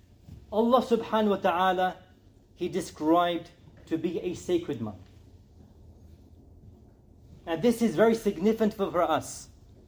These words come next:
In Surah Tawbah, in Ayah thirty-six, Allah subhanahu wa ta'ala talks about and mentions that twelve months accorded to Allah subhanahu wa ta'ala,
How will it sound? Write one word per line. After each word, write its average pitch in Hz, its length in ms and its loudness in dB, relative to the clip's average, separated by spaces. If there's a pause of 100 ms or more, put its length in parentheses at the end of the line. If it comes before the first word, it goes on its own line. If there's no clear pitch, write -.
(760)
In 185 100 2
Surah 247 400 8
Tawbah, 233 540 6 (840)
in 185 180 -4
Ayah 214 340 0
thirty-six, 214 720 0 (380)
Allah 277 280 8
subhanahu - 220 0
wa 233 60 0
ta'ala 220 320 2
talks 320 320 4
about 214 320 6
and 208 180 2
mentions 220 540 2 (340)
that 196 220 4
twelve 247 320 4
months 226 480 -2 (460)
accorded 240 800 0 (300)
to 196 80 -8
Allah 202 260 -2
subhanahu 190 460 -6
wa 170 80 2
ta'ala, 170 600 0